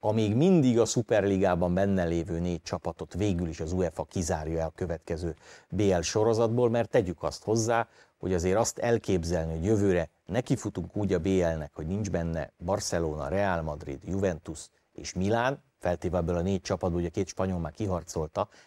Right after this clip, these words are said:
elvileg a, a jövő évi szereplést, a két olasz az, az még nem.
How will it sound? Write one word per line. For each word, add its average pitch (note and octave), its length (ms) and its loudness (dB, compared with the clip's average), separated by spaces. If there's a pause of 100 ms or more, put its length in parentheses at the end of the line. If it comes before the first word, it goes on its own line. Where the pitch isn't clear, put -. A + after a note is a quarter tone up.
(140)
elvileg F2+ 480 2
a, E2 140 -2 (300)
a - 80 -10
jövő F#2+ 180 2
évi E2+ 180 2
szereplést, E2+ 520 -4
a F#2 40 -8
két F#2 280 -4
olasz F2 300 -2
az, D#2+ 280 -4
az - 160 -10
még E2 240 -6
nem. B2+ 240 -2